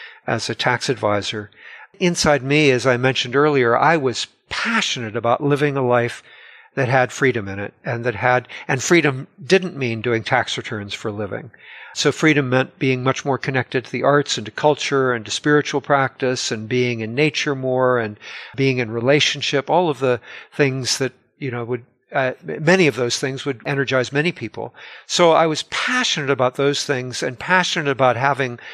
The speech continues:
a work-life balance that delivered primarily those things. So that was a passion, and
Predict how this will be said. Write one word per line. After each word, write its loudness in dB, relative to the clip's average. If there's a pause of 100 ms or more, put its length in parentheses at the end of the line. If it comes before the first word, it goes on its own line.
(240)
a 0
work-life 2
balance 0
that -4
delivered 0
primarily 0
those -6
things. -8 (400)
So -2
that 4
was 2
a -2
passion, 0
and -2